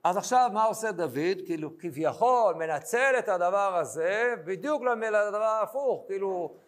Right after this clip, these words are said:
לפגוע באותו אוריה, לקחת את אשתו על סמך הגט שהוא נתן מאהבתו אותו אליה. אז זהו, מה, מישהו מעלה בדעתו שעכשיו רשום בר נחמני אומר, "עכשיו זהו, עכשיו דוד ישן בנוח, הכל בסדר." לא, אני לא מצא, לא, לא, אני, הוא כתב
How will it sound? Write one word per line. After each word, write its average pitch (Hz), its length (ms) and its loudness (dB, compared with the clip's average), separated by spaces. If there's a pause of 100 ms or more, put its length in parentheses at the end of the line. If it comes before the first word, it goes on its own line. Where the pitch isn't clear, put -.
(380)
לפגוע 185 840 2
באותו 175 360 -2
אוריה, 240 480 2
לקחת 226 440 0
את 233 120 -10
אשתו 285 260 -6
על 262 240 -2
סמך 226 280 -2
הגט 240 320 0
שהוא 240 120 -2
נתן 277 440 -2
מאהבתו 214 600 -2
אותו 220 720 -6
אליה. 156 400 -2 (1600)
אז 131 120 -4
זהו, 269 240 2
מה, 190 180 2 (140)
מישהו 226 180 -2
מעלה 202 140 4
בדעתו 196 420 2
שעכשיו 226 260 -2
רשום 214 220 -2
בר 214 100 2
נחמני 208 360 -4
אומר, 208 240 0
"עכשיו 277 400 0
זהו, 285 260 -2
עכשיו 247 260 -2
דוד 240 220 -4
ישן 226 340 -2
בנוח, 220 480 0
הכל 208 400 2
בסדר." 254 500 -2 (760)
לא, 285 140 4
אני 294 140 0
לא 285 100 2
מצא, 277 160 2
לא, 233 180 4
לא, 254 100 4
אני, 285 120 0
הוא 240 200 0
כתב 302 240 6